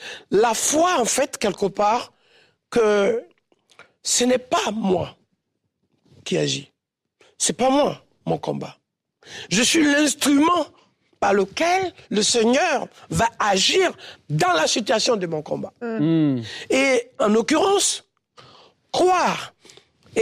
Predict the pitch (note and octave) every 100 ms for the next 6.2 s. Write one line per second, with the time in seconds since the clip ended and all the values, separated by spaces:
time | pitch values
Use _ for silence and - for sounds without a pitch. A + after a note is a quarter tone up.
0 | B3+ E4+ - - - A#3 C4+ G#3+ C#4 -
1 | F4 D4+ G#3+ - - A3 - - - _
2 | _ - A3+ A3 G3 - A#3+ A3 F3 F3
3 | C#4+ D4 G3+ - _ _ _ _ _ D#3+
4 | E3+ E3+ F3+ D#4 E4 B3 C#4 B3+ - G#4
5 | - D#4 A3 A#3+ A3 F3+ - G3+ F3 E3+
6 | A3